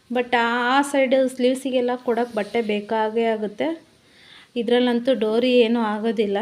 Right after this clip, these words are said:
ಹಾಗೆ ಡೋರಿಗೂ ಕೂಡ ಏನೇ ವರ್ಕ್ ಕೊಟ್ಟಿಲ್ಲ ಇವರು.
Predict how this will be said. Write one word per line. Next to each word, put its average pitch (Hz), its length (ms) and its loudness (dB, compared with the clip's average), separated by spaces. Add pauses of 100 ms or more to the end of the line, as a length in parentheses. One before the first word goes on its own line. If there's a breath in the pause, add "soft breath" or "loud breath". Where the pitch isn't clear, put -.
(1040 soft breath)
ಹಾಗೆ 233 200 2
ಡೋರಿಗೂ 233 540 2
ಕೂಡ 240 220 0 (600 loud breath)
ಏನೇ 226 280 2
ವರ್ಕ್ 220 300 0
ಕೊಟ್ಟಿಲ್ಲ 220 440 0
ಇವರು. 202 300 -2